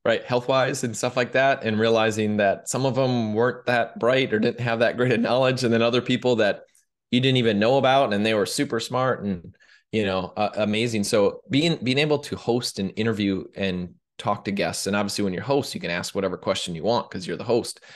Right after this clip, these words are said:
So it gave me the opportunity to get to know people better,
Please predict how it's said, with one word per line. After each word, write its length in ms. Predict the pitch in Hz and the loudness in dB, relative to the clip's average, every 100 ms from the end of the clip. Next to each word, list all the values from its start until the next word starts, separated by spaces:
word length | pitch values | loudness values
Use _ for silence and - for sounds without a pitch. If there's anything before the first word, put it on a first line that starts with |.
| - - _ | -20 -20 _
So 80 | 127 | -2
it 40 | |
gave 140 | 127 147 | 0 2
me 60 | |
the 80 | 120 | 0
opportunity 600 | 107 98 127 120 104 98 | -2 -4 -2 0 2 0
to 360 | 85 101 95 95 | -2 -4 -2 -2
get 200 | 95 104 | -4 -4
to 80 | 92 | -2
know 160 | 101 | -2
people 500 | 101 95 90 82 87 - - | -2 -6 -4 -6 -8 -16 -4
better, 440 | 107 95 90 - | 0 0 -2 -8